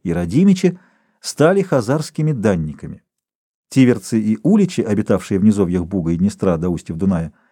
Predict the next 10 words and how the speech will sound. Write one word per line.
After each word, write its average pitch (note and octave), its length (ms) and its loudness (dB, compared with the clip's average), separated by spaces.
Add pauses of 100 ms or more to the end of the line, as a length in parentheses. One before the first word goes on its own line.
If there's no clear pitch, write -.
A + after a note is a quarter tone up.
(520)
видимо, F#3+ 300 4
были E3+ 180 4
союзниками C3+ 640 2
хазарского G2+ 500 0
царя C3 320 2
в B2+ 60 -4
непрекращавшейся A2 880 -2
войне A2+ 280 2
с - 80 -8
мадьярами. G#2 600 2